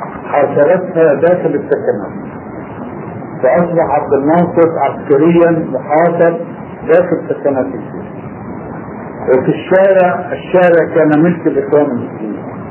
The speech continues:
كانوا هم المسيطرين عليه مائة في المائة، فأصبح، آه، يعني محاصر عسكرياً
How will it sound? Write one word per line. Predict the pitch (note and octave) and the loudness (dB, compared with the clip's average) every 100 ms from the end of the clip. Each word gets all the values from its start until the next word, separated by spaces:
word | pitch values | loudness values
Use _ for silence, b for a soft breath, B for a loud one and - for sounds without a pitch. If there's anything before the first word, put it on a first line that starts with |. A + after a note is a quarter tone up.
| - - - - | -14 -12 -12 -2
كانوا | C3+ C#3 D#3+ | 2 4 4
هم | F3 | 4
المسيطرين | D3+ C3+ - C#3 C#3 D3+ D#3+ C#3+ | 4 2 2 2 2 4 4 4
عليه | C3 D#3+ D#3+ D3 D#3 | 2 4 4 4 4
مائة | D#3 C3 | 4 2
في | - | -2
المائة، | A2 G#2+ - - - - - - - - - - - | -6 -8 -10 -14 -14 -14 -14 -14 -14 -14 -14 -14 -2
فأصبح، | C#3+ F3+ F#3+ F3+ F3+ - - - - - - - - - - - - C#3 | 2 4 2 2 0 0 -4 -6 -6 -10 -12 -14 -14 -14 -14 -10 -6 0
آه، | C#3 C#3 C#3 D#3 | 2 4 4 4
يعني | D#3+ - D#3+ | 4 4 2
محاصر | E3+ - F3 E3 - D3 - - - - | 2 2 2 2 2 2 0 -4 -12 -4
عسكرياً | C3+ D3+ - D3+ D#3 D#3+ D3+ - | 0 0 0 2 4 6 6 4